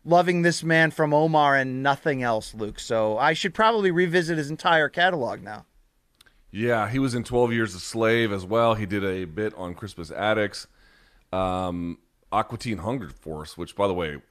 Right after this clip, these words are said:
Speaker 2: terrible show. Overrated as a motherfucker, that thing is. Um, his I M D B is just too long to read. It's everything. Everything is in here. It's amazing what he's done.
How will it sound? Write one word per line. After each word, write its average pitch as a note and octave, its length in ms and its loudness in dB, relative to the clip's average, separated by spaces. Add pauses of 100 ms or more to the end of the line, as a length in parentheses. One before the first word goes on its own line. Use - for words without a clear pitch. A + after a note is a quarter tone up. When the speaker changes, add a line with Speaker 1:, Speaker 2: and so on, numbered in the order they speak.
Speaker 2:
terrible F#2+ 640 -6
show. D2 380 -12
Overrated F2 540 -6
as D2 200 -12
a D2+ 40 -12
motherfucker, D2+ 880 -8
that C2 100 -18
thing D2 220 -12
is. C#2 280 -16 (680)
Um, F2+ 640 -6 (680)
his A2 600 -4
I A#2 140 -2
M A2+ 100 -4
D F#2+ 120 -6
B G2+ 160 -4
is E2+ 180 -8
just E2+ 180 -12
too G#2 160 -6
long F2 300 -4
to D#2+ 100 -12
read. E2 320 -8
It's D2+ 240 -14
everything. D#2+ 520 -8
Everything E2+ 460 -8
is D2 100 -12
in D#2+ 120 -12
here. C#2 220 -14
It's D#2 140 -14
amazing E2+ 540 -8
what C#2+ 120 -14
he's D2 180 -16
done. C2+ 360 -14